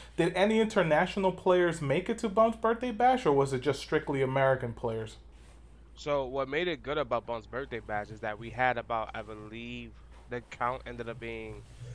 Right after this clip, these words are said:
Speaker 2: seven E U players, so it had
Speaker 1: Wow.
Speaker 2: international f-, flavor.
Speaker 1: Mm-hmm.
Speaker 2: Also, it had the top of the top names that you would want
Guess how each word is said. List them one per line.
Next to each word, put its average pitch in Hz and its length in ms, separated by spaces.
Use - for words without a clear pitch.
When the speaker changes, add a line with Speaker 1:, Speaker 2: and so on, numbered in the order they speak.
Speaker 2:
seven 139 460
E 139 120
U 135 140
players, 170 400
so 147 160
it 139 100
had 151 180
Speaker 1:
Wow. - 60
Speaker 2:
international 139 680
f-, 113 320
flavor. 135 380
Speaker 1:
Mm-hmm. 139 140
Speaker 2:
Also, 151 320
it 135 100
had 139 200
the 127 80
top - 340
of 117 80
the 120 60
top 120 340
names 113 300
that 104 120
you 110 80
would 98 200
want 139 260